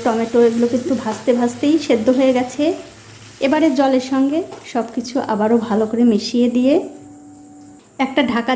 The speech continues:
দিয়ে দুই থেকে তিন মিনিট রান্না করে নেব। তিন মিনিট পর আমি ঢাকাটা তুলে নিলাম। তুলে নিয়ে এই সবজিগুলো আবার একটু ভালো করে নাড়াচাড়া করে দিচ্ছি। আর দেখুন বন্ধুরা, আলু কিন্তু একদম ভালোভাবে গলে গেছে। আর এখন আমি চিড়েগুলো দিয়ে দেব। তবে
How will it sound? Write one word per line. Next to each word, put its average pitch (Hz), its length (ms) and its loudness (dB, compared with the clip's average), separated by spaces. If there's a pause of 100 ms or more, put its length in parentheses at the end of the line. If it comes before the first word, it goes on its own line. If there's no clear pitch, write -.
দিয়ে 285 140 2 (140)
দুই 254 180 4
থেকে 254 160 -2 (120)
তিন 262 140 4 (100)
মিনিট 285 240 4 (200)
রান্না 214 320 -2
করে 196 220 -6
নেব। 190 120 -4 (540)
তিন 339 240 8
মিনিট 330 220 6 (100)
পর 269 200 2
আমি 254 100 2 (100)
ঢাকাটা 240 360 -8
তুলে 220 260 -2
নিলাম। 262 240 0 (240)
তুলে 320 260 6
নিয়ে 320 140 6 (120)
এই 277 160 4
সবজিগুলো 233 480 0 (180)
আবার 233 220 0
একটু 233 140 -6 (100)
ভালো 202 200 -2
করে 226 200 0
নাড়াচাড়া 208 460 -2
করে 226 200 0
দিচ্ছি। 233 240 -4 (160)
আর 254 80 0 (100)
দেখুন 254 280 0
বন্ধুরা, 262 280 2 (160)
আলু 233 140 2 (100)
কিন্তু 220 200 -4 (220)
একদম 240 300 0 (120)
ভালোভাবে 226 360 0 (100)
গলে 208 240 2
গেছে। 220 260 -4 (1040)
আর 208 120 -2 (360)
এখন 294 240 2
আমি 294 180 4
চিড়েগুলো 240 400 2 (100)
দিয়ে 240 200 2
দেব। 220 120 0 (480)
তবে 320 140 2